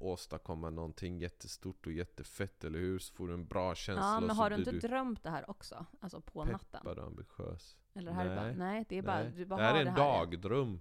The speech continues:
Speaker 2: Ja.
Speaker 1: Den kommer till mig liksom under
Speaker 2: Mm.
Speaker 1: dagen, eller när jag har en bra energi
Speaker 2: Också
Speaker 1: i
Speaker 2: när du
Speaker 1: kroppen.
Speaker 2: galopperar, eller hur?
Speaker 1: Också när jag galopperar ibland. Nej,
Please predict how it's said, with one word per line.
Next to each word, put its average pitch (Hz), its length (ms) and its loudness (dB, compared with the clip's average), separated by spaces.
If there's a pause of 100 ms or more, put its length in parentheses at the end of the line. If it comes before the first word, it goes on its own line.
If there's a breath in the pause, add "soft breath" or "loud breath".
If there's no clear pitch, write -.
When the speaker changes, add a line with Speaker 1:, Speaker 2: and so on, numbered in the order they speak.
Speaker 2:
Ja. 190 280 -2
Speaker 1:
Den 107 120 -4
kommer 110 360 2
till 104 240 0
mig 95 160 -2
liksom 95 360 -4
under 92 160 -2
Speaker 2:
Mm. 92 80 -6
Speaker 1:
dagen, 95 480 4
eller 101 200 0
när 101 100 0
jag 107 80 0
har 113 60 0
en 110 120 -2
bra 113 300 4
energi 104 380 0
Speaker 2:
Också 110 280 4
Speaker 1:
i 190 40 2
Speaker 2:
när 185 120 4
du 175 60 4
Speaker 1:
kroppen. 175 140 6
Speaker 2:
galopperar, 160 600 2
eller 170 200 0
hur? 170 160 2 (680 soft breath)
Speaker 1:
Också 123 320 2
när 113 100 4
jag 104 180 4
galopperar 104 680 2
ibland. 107 480 -2
Nej, 95 140 -2